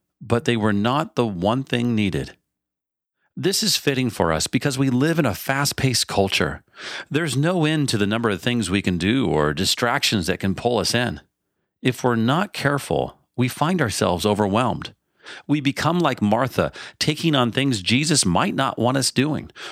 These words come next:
or that might pale in comparison to what he would rather we do. My wife Katie has a wise perspective here, and I appreciate her humility in sharing this.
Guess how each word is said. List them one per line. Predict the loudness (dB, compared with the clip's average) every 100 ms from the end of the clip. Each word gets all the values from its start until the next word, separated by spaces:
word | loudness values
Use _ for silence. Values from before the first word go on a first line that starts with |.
| -4
or | 0 2 0
that | 0 -2 2
might | 2 2 0 -6
pale | -6 -2 0 2 0
in | 0 0
comparison | 0 0 0 0 0 0 2
to | 0
what | 0 -2 -2
he | 0 0 0
would | -2 -2 0 0
rather | 0 0 2 2 2
we | 0
do. | 0 0 -2 -8 -18 _ _ _ _ _ _
My | 0 0
wife | 2 2 0
Katie | -2 0 2 2
has | 2 0
a |
wise | 0 0 0 2 0
perspective | 0 0 0 -2 0 -2
here, | 0 0 0 -6 -14 -6
and | 0 2
I |
appreciate | 2 0 0 2 2 0 -2
her | 0 0
humility | 0 2 2 2 2 -2 -8 -16 _ _
in | -2
sharing | 0 2 0 0 -2
this. | -4 -4 -6